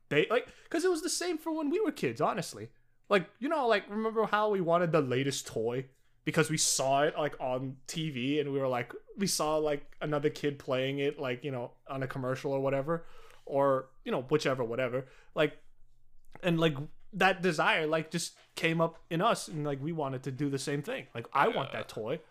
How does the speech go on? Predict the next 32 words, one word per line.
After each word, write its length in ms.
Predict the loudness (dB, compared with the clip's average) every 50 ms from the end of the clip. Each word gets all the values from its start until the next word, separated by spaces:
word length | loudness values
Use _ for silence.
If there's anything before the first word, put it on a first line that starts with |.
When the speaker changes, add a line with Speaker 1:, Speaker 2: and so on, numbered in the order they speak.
| _ -2
Speaker 1:
I 140 | -2 -2 0
want 260 | -2 -2 -4 -4 -6
that 180 | -8 -10 -10 -8
game. 340 | -10 -10 -8 -8 -10 -10 -12 _ _ _ _ _ _ _ _ -4
And, 160 | -2 0 0
like, 420 | 2 2 0 0 -2 -6 _ _ _ _ _ _
it's, 500 | -2 -2 -2 -2 -2 -6 -6 -6 -8 -10 -12 _ _ _ _ _ _ _ _ _ _ _ _ _ _ _ _ _ _ -16 -6
that's, 280 | -2 0 0 0 2
like, 180 | 0 -2 -2 -2
the 80 | -2 -2
sort 240 | 0 0 0 0
of 60 | 0 -2
power, 360 | -2 -2 0 0 0 0 -2 -4
I 80 | -4 -4
guess, 200 | -4 -6 -6 -6
obviously, 460 | -6 -8 -8 -8 -10 -10 -8 -6 -6
like, 180 | -6 -6 -6
you 80 | -8 -10
know, 120 | -10 -10
the, 360 | -10 -10 -10 -8 -8 -10 -10 -12 _ _ -10
like, 240 | -8 -8 -10 -10 -16 -20 -20 -20 _
celebrities 640 | -8 -2 0 2 2 2 0 0 -2 -4 -4 -4 -6
like 160 | -8 -10 -8
that, 220 | -8 -8 -8 -8 -10
like, 120 | -12 -12 -8
have, 360 | -6 -4 -2 -2 -4 -6 -10
because 320 | -12 -10 -8 -10 -10 -10
it's, 200 | -12 -16 -16 -18 _ _ _ _ _ _ _ _ -8
like, 240 | -8 -8 -8 -8
you 40 | -10
know, 200 | -8 -8 -10 -8 -4
they 540 | -2 0 2 2 2 2 0 -2 -4 -6